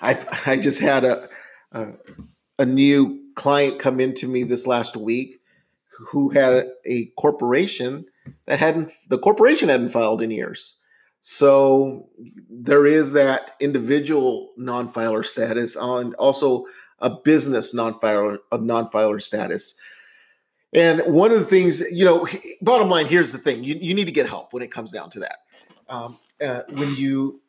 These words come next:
ready to get help, make sure you have professional help when it comes out, coming up with a strategy on how to contact the I R S, how to contact the state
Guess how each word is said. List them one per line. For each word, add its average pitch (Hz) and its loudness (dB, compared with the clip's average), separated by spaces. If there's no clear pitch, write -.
ready 165 2
to 175 2
get 147 4
help, 123 0
make 175 -2
sure 240 -4
you 202 -4
have 175 0
professional 147 -2
help 127 -2
when 135 -2
it 131 0
comes 143 -2
out, - -2
coming 143 -2
up 143 -2
with 139 -6
a - -10
strategy 120 -2
on 113 -4
how - -2
to 160 0
contact 143 0
the 127 -2
I 123 0
R 120 0
S, 113 0
how 135 -2
to 123 -6
contact 123 -6
the 120 -14
state 113 -8